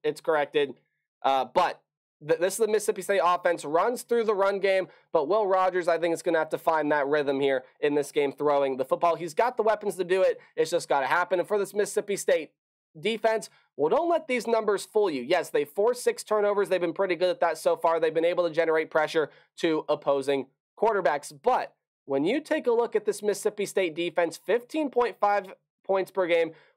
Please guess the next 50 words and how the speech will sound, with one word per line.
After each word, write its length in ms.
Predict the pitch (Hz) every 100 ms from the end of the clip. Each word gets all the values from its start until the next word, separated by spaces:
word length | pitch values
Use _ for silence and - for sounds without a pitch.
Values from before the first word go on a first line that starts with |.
| _ _ -
three 240 | 160 233
hundred 320 | 269 294 247
nineteen 480 | 202 208 208 - 196
point 260 | - 196 -
five 240 | 190 170
yards 300 | 147 170 175
per 140 | - 185
game. 240 | 180 175 - -
I 100 | 151
believe 420 | 151 160 240 302
this 160 | 359 -
was 160 | 254
a, 120 | 220 185
this 220 | 175 202
was 100 | 208
a 20 | 170
defense 360 | 180 180 185
that 160 | 185 170
got 240 | 160 -
torched 480 | - 208 262 254 185
by 160 | 185 170
Arizona 540 | 175 165 143 214 277
last 320 | 254 233 220 -
week 240 | 220 - - _
for 160 | - 202
over 240 | 190 185
four 520 | 170 - 190 185 180 -
hundred 380 | - 170 156 160
yards. 380 | 127 160 143 117
And 120 | 139 156
this 160 | 196
is 180 | 233 180
an 120 | 160 143
L 200 | 180 247
S 100 | 247
U 120 | 240
offense 400 | 208 214 208 190
that 120 | 165
is 140 | 147
much, 400 | 135 131 165 202
much 280 | 214 208 208
better 360 | 202 196 156 123 - -
than 120 | 147
what 160 | 160 160
the 80 | 151
Bulldogs 540 | 160 160 156 151 143
saw 280 | - 147 139
in 140 | 143 143
the 160 | 151
Arizona 560 | 139 139 135 135 135 127